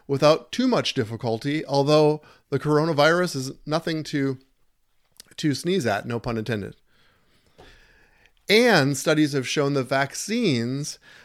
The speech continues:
actually have a longer acting immunity than a natural exposure to a virus.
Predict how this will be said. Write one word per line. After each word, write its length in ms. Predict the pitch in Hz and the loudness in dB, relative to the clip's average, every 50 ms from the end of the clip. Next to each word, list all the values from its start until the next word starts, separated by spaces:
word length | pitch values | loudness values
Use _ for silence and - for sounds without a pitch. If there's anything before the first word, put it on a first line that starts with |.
| - _ _ | -20 _ _
actually 380 | 143 156 180 - - 196 175 | 2 2 2 4 2 2 2
have 200 | 156 156 147 139 | 4 4 2 4
a 120 | 135 131 131 | 4 4 4
longer 760 | 127 123 135 143 147 165 185 208 226 226 208 196 185 180 - | 2 2 2 2 2 2 0 0 -2 -2 -2 -2 -2 -2 -2
acting 460 | - 160 165 196 214 - - 185 165 143 | 2 2 2 2 2 0 -2 0 0 2
immunity 840 | 131 123 123 120 117 113 113 110 - - 117 101 101 110 120 135 - _ _ _ _ _ _ - | 0 0 0 -2 -2 -2 -4 -6 -6 -6 -4 -4 -4 -6 -8 -10 -14 _ _ _ _ _ _ -2
than 440 | 131 147 147 147 143 147 147 147 - - _ _ _ _ - | 2 4 4 4 4 2 0 -4 -6 -12 _ _ _ _ -4
a 280 | 151 143 143 139 139 - | -2 0 0 0 -2 -4
natural 920 | 165 147 147 147 151 170 196 196 - - - 160 135 131 131 123 117 120 120 | -4 0 2 4 4 4 2 0 -2 -2 -2 0 2 4 4 4 4 2 0
exposure 840 | 113 - - - 143 127 123 123 120 107 120 113 110 113 120 143 - _ _ _ _ _ _ | -4 -6 -6 -4 -2 -2 -2 -2 -4 -4 -6 -6 -6 -6 -8 -10 -16 _ _ _ _ _ _
to 540 | - - 143 135 131 127 127 123 123 123 127 _ _ _ _ _ _ _ | -6 -2 0 2 2 2 0 0 -2 -4 -10 _ _ _ _ _ _ _
a 100 | - 123 | -4 -2
virus. 600 | 113 117 127 127 120 107 98 110 - - - - | 2 4 4 4 4 2 -2 -6 -12 -16 -18 -20